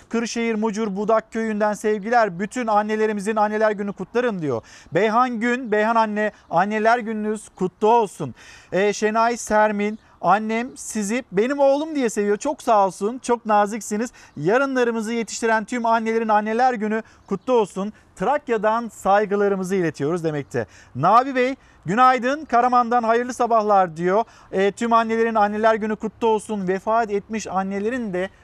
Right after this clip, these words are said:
mekanları cennet olsun. Benim annem, e, vefat etti." demekte. Sonsuzluğa uğurlanmış. Allah rahmet eylesin. Arzu Eratak, "Günaydınlar." E, yine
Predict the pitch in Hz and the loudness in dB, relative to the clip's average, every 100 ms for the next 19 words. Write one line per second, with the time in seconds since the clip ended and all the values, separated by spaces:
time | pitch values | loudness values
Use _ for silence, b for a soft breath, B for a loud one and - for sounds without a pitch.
0 | b 170 202 208 190 180 180 175 160 175 | b -8 -6 -4 -4 -4 -4 -4 -4 -4
1 | 214 208 185 160 196 180 165 208 190 175 | -6 -6 -6 -4 -8 -6 -4 -4 -6 -6
2 | 170 185 185 b b 175 180 - 190 175 | -6 -6 -8 b b -6 -6 -4 -6 -2
3 | 180 165 156 - 160 175 b b 143 165 | 0 2 -2 -4 -4 -4 b b -4 -2
4 | 151 131 160 170 - 180 170 160 139 143 | -2 -4 -2 -2 -2 -4 -4 -8 -4 0
5 | 160 170 151 151 147 165 190 156 160 156 | 0 0 -2 0 0 -2 -2 0 0 0
6 | 143 139 127 120 104 - 95 B B B | -2 -4 -4 -4 -4 -8 -14 B B B
7 | 156 208 226 247 240 233 233 233 b b | 4 4 4 2 2 2 2 0 b b
8 | 127 190 226 214 185 190 170 143 117 B | -4 2 4 4 2 -4 0 0 -2 B
9 | B 170 190 202 165 233 233 | B -2 2 2 0 0 0